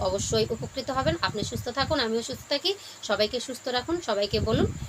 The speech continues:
ভিডিওটা বেশি বেশি শেয়ার করুন। যদি ভালো লাগে, অবশ্যই চ্যানেলে লাইক, শেয়ার, কমেন্ট করে চ্যানেলটি সাবস্ক্রাইব করে পাশে থাকবেন। প্রেম সে বলুন, রাধে রাধে। সব কিছুর মূলে কিন্তু ভক্তির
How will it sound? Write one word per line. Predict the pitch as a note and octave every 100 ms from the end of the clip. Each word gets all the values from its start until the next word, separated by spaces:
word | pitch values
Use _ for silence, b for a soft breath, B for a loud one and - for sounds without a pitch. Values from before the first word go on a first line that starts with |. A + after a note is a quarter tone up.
| B G3+
ভিডিওটা | G3 G3 G3
বেশি | G3 A3+
বেশি | G#3+ A#3
শেয়ার | - A3+
করুন। | A3+ D#4+ C4+
যদি | G#3
ভালো | G3 F#3+ F#3+
লাগে, | G3 A3
অবশ্যই | G3+ - F4+
চ্যানেলে | - G#3+ F#3+ F3
লাইক, | E3+ D#3
শেয়ার, | - D#3 E3+
কমেন্ট | D#3+ -
করে | - -
চ্যানেলটি | G#3+ F3+ - -
সাবস্ক্রাইব | - - D#3+ -
করে | - -
পাশে | - -
থাকবেন। | - - G3 - B B B -
প্রেম | A3+ A#3+
সে | G#3+
বলুন, | F#3 F3+
রাধে | - - -
রাধে। | - - - - - - - -
সব | - A3
কিছুর | E4+ E4 E4
মূলে | A#3 A#3+
কিন্তু | C#4+ B3+ G#3+
ভক্তির | F#3+ - G3